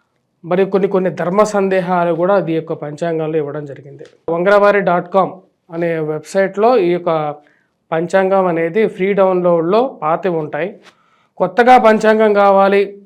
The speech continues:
అనుకున్నటువంటి వారు, ఎందుకంటే ఇక నెల రోజుల్లో మన కొత్త ఉగాది రాబోతున్నది, మార్చి ముప్పై తారీఖున. ఇక ఎప్పుడైతే ఈ ఉగాది పర్వదినం లోపల మీకు పంచాంగాలు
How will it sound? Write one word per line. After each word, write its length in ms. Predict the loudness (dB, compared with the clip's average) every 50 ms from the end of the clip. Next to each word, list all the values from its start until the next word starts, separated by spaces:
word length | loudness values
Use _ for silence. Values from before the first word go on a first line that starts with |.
| _ -8
అనుకున్నటువంటి 640 | -6 -6 -4 -2 -2 -2 -2 -2 -2 -4 -4 -4 -4
వారు, 220 | -4 -4 -4 -4 -4
ఎందుకంటే 400 | -4 -4 -4 -4 -2 -2 -4 -4
ఇక 120 | -4 -6
నెల 420 | -8 -8 -10 -14 -14 -14 -14 -10
రోజుల్లో 420 | -6 -4 -4 -4 -2 -2 -2 -2 -2
మన 160 | -2 -2 -6
కొత్త 280 | -6 -8 -8 -4 -2 -2
ఉగాది 360 | -2 0 0 0 0 0 -2
రాబోతున్నది, 760 | -4 -6 -6 -6 -8 -10 -12 -12 -12 -8 -6 -6 -6 -8 -10 -20 _ _ 0
మార్చి 340 | 2 2 2 2 0 -2 -2
ముప్పై 420 | -2 -2 -4 -4 -2 -2 -2 -2
తారీఖున. 640 | -2 -2 -2 -2 -2 -4 -6 -4 -4 -4 -4 -6 -8 -12 _ _ _ _ _ _ _ _ _ -14
ఇక 140 | -8 -2 -2
ఎప్పుడైతే 560 | -2 0 2 4 6 6 6 6 6 6 6
ఈ 40 | 6
ఉగాది 800 | 4 2 2 2 4 6 6 6 4 2 0 0 -2 -6 -14 -20 _ _ _ _ _ _ _ _ _ _ _ _ _ -20 -20 _ -12 -6
పర్వదినం 520 | -4 -2 0 0 0 0 0 0 0 0 0
లోపల 380 | 0 0 0 0 0 0 0
మీకు 200 | 0 -2 -4 -6
పంచాంగాలు 720 | -6 -8 -8 -6 -4 -4 -2 0 2 2 2 2 2 0